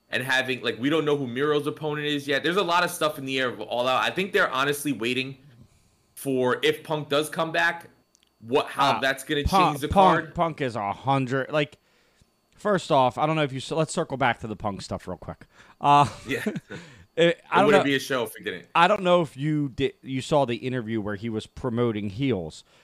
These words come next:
Speaker 2: They're like,
Speaker 1: Oh,
Speaker 2: "August
Speaker 1: yeah.
Speaker 2: twentieth, are you gonna be there?" And he's like, "I think we have a, uh, a special showing that night." Like, bro, if you had a showing, you would know by now. It's eight days away.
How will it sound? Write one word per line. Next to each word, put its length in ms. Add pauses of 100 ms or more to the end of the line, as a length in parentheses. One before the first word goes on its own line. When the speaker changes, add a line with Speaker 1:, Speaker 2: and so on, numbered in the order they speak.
(120)
Speaker 2:
They're 120
like, 240
Speaker 1:
Oh, 140
Speaker 2:
"August 180
Speaker 1:
yeah. 120
Speaker 2:
twentieth, 400
are 20
you 80
gonna 140
be 160
there?" 80
And 80
he's 80
like, 180
"I 220
think 340
we 140
have 280
a, 220
uh, 180 (120)
a 80
special 400
showing 400
that 120
night." 160
Like, 160 (220)
bro, 240
if 160
you 120
had 360 (240)
a 100
showing, 600 (220)
you 200
would 140
know 260
by 220
now. 360 (180)
It's 280
eight 300
days 300
away. 420